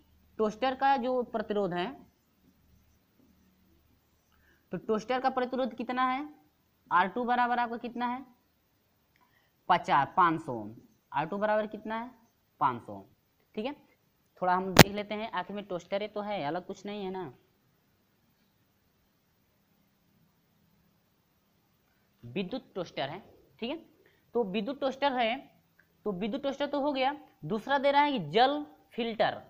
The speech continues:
यानी कि जल फिल्टर है, तो जल फिल्टर का प्रतिरोध कितना है? जल फिल्टर, जल फिल्टर का प्रतिरोध आर टू बार आर थ्री पर हो गया, आर थ्री बराबर कितना है?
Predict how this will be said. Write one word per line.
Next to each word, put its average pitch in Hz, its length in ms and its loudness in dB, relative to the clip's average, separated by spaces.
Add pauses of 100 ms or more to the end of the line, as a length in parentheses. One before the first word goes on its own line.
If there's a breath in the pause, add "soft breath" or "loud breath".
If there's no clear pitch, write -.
(480)
यानी 190 140 -6
कि 175 80 -6
जल 220 200 2
फिल्टर 247 400 0
है, 226 180 0 (680)
तो 185 60 -2
जल 208 280 0
फिल्टर 247 360 -2
का 247 80 0
प्रतिरोध 233 400 -4
कितना 233 280 -4
है? 247 180 -6 (840)
जल 180 560 -4 (260)
फिल्टर, 127 420 -8 (3500)
जल 190 340 2
फिल्टर 240 380 -2
का 247 100 0
प्रतिरोध 240 420 -2
आर 196 300 4
टू 247 140 -6
बार 233 160 0
आर 190 240 4
थ्री 233 200 -8
पर 220 100 -6
हो 226 160 -6
गया, 233 260 -4 (420)
आर 175 140 4
थ्री 233 180 -4
बराबर 233 260 0
कितना 233 280 -6
है? 247 200 -6